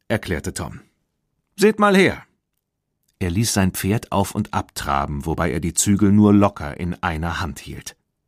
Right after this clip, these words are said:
Auch Hilfen mit den Unterschenkeln gab er kaum. „Unsere Pferde brauchen keine Hilfen“, erklärte er.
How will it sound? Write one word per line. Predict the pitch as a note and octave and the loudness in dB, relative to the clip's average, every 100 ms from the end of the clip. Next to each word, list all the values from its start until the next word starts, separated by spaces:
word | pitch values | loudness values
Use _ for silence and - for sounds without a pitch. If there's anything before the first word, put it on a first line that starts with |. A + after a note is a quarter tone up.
| _ - - - | _ -20 -18 -10
Auch | - A2+ D3 - | 0 2 0 0
Hilfen | C#3+ C#3+ - C3+ | 0 0 0 0
mit | C#3 | 2
den | C#3 | 0
Unterschenkeln | - E3+ G#2 D2 - C#2 - C#2 C2+ | 2 0 0 -4 -4 -8 -8 -10 -4
gab | - C#2+ - | -2 -2 -4
er | F#2+ E2 | -6 -6
kaum. | - D#3 G2+ A#1+ - _ _ _ _ _ - - - - - | -8 -6 -6 -8 -14 _ _ _ _ _ -20 -20 -20 -20 -2
„Unsere | F3 D#3 C3 | 2 2 2
Pferde | G#2 C3 A2 | 2 2 4
brauchen | G2 G2 F2+ E2+ | 2 2 0 -2
keine | C#2+ D#2 D2+ | -10 -6 -4
Hilfen“, | C2+ D#2 C#2 D#2 | -4 -4 -6 -8
erklärte | G#1 - E2 - - | -12 -10 -8 -8 -10
er. | - - | -12 -14